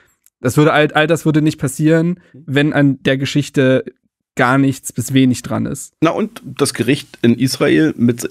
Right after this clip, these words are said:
Speaker 2: seiner Staatsanwaltschaft würde kein Verfahren eröffnen, wenn
Speaker 1: Das
Speaker 2: das
Speaker 1: sowieso.
Speaker 2: alles nur an den Haaren herbeigezogen
Speaker 1: Das sowieso,
Speaker 2: wurde.
Speaker 1: aber der Double-Check muss ja trotzdem einmal
Speaker 2: Genau.
Speaker 1: passieren.
Speaker 2: Genau.
Speaker 1: So.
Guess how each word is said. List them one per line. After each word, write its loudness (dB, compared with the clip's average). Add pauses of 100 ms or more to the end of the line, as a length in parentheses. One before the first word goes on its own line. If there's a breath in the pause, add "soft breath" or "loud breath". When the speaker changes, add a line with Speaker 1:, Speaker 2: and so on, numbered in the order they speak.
(140)
Speaker 2:
seiner 0
Staatsanwaltschaft -2
würde 0
kein 0 (260)
Verfahren -2
eröffnen, 0
wenn 2
Speaker 1:
Das -6
Speaker 2:
das 2
Speaker 1:
sowieso. 2
Speaker 2:
alles 2
nur 2
an 2
den 0
Haaren 0
herbeigezogen -6
Speaker 1:
Das -2
sowieso, -2
Speaker 2:
wurde. 2
Speaker 1:
aber 0
der 2
Double-Check -2
muss -2
ja 2
trotzdem -2
einmal 0
Speaker 2:
Genau. -6
Speaker 1:
passieren. -10 (220)
Speaker 2:
Genau. -4
Speaker 1:
So. -10